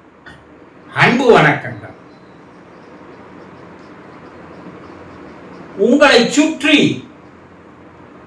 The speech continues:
ஒரு நல்ல எண்ண அலைகளை நீங்கள் அதிகமாக்கிக் கொண்டால்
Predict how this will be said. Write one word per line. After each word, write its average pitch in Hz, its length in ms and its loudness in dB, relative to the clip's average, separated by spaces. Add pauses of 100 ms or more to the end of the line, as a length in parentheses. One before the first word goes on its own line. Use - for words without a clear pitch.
(1300)
ஒரு 185 280 2
நல்ல 233 640 2
எண்ண 214 680 0
அலைகளை 180 840 2 (2750)
நீங்கள் 208 840 2 (1400)
அதிகமாக்கிக் 220 1000 2
கொண்டால் 156 680 0